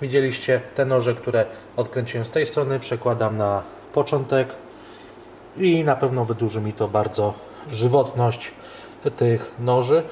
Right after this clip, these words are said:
Może nie dwukrotnie, ale ja zakładam, że, e, jak dalej tak pójdzie i nie uszkodzę w żaden sposób,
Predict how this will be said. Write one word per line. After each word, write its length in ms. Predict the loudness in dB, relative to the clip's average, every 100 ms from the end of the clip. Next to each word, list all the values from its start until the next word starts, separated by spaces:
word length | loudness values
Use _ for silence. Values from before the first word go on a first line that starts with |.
| -14 -20 -20 -20 -6
Może 380 | 2 4 6 4
nie 360 | 4 4 4 2 -4
dwukrotnie, 720 | -6 -2 0 0 0 0 0 -2 -12 -18 -20 -16 -4
ale 380 | 2 4 6 4 0 -14 -18 -20 -20 -20 -20 2
ja 220 | 4 6 6
zakładam, 600 | 4 4 4 4 4 2
że, 440 | 4 4 4 2 -2 -6 0
e, 600 | 2 4 2 0 2 4
jak 200 | 4 4
dalej 320 | 4 6 4
tak 180 | 2 2
pójdzie 340 | 0 4 2
i 60 | 2
nie 320 | 2 4 4 0
uszkodzę 480 | -4 0 0 4 2
w 40 |
żaden 220 | 4 2
sposób, 460 | 0 0 2 0